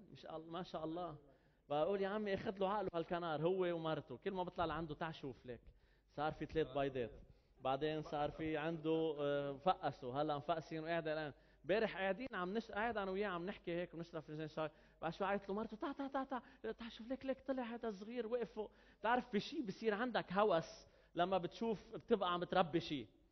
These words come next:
والشتلات أيضًا. أنا بتذكر فترة من فترات صار عندي شتلة. آه، بعدين، آه، سافرت ورجعت، آه، لقيتها اتكلت على الله شتلة. يعني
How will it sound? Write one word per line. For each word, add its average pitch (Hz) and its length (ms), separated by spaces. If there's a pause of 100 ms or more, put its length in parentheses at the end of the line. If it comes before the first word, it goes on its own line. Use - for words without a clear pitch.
(420)
والشتلات 175 1300
أيضًا. 226 300
أنا 175 240
بتذكر 180 500
فترة 196 280
من 170 60
فترات 175 480
صار 160 260
عندي 156 500
شتلة. 151 480 (540)
آه، 160 120
بعدين، 190 520
آه، 175 240
سافرت 226 800 (500)
ورجعت، 208 580 (340)
آه، 165 500
لقيتها 175 460
اتكلت 160 500
على 135 260
الله 120 200
شتلة. 117 380
يعني 117 380